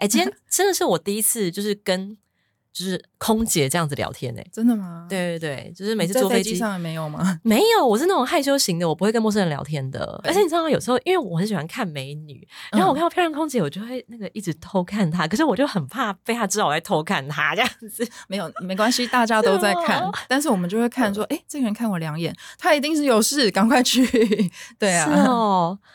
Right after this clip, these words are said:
Speaker 1: 哇塞，你的おもてなし做得太好了。
Speaker 2: 没有，没有。
Speaker 1: 因为我觉得
Speaker 2: 我们每个人都是这样。
Speaker 1: 我觉得，不晓得欸，我觉得有些空姐会散发出让我觉得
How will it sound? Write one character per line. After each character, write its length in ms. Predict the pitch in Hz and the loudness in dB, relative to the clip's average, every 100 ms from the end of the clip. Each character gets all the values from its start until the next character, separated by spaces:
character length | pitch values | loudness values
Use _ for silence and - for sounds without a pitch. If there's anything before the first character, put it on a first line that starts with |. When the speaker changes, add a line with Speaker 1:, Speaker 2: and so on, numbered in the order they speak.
| - - | -20 -6
Speaker 1:
哇 120 | 220 | -2
塞， 160 | 180 170 | 2 2
你 120 | 165 | 2
的 80 | 185 | 2
お 100 | 185 | 2
も 180 | 208 226 | 0 0
て 140 | 220 | 0
な 120 | 208 | 2
し 140 | 208 196 | 0 -2
做 200 | 226 180 | -2 -2
得 20 | |
太 260 | 180 175 151 | 0 0 -2
好 300 | 156 131 - | -2 -4 -4
了。 200 | - - | -6 -2
Speaker 2:
没 160 | 190 | 2
有， 140 | 196 190 | 4 2
没 180 | 165 160 | 0 -2
有。 80 | 156 - - 220 262 - | -4 -6 -6 -6 -4 -4
Speaker 1:
因 80 | - | 0
为 80 | 440 | 2
我 80 | 311 | 2
觉 40 | |
得 60 | 214 | 4
Speaker 2:
我 0 | |
们 60 | 247 | 4
每 100 | 180 | 4
个 80 | |
人 120 | 175 180 | 2 0
都 120 | 190 | -4
是 120 | 202 | -6
这 160 | 190 170 | -8 -6
样。 120 | 165 | -2
Speaker 1:
我 40 | 285 | 0
觉 140 | 320 | 2
得， 80 | 370 392 - _ _ | 4 2 -2 _ _
不 100 | 359 | 2
晓 220 | - 170 | 4 2
得 120 | 156 | 2
欸， 40 | 160 | 0
我 80 | |
觉 100 | 170 | 0
得 140 | 320 349 _ | -2 -4 _
有 160 | 214 175 | -2 0
些 180 | 247 294 | 0 0
空 180 | 294 | -2
姐 160 | 294 190 | -2 -2
会 160 | 190 240 | -2 0
散 320 | 240 247 208 | 0 0 -2
发 220 | 202 196 | 0 -2
出 220 | 202 202 | 0 -2
让 180 | 196 214 | 0 0
我 100 | 156 | -2
觉 200 | 160 151 | -4 -6
得 240 | 160 160 | -4 -6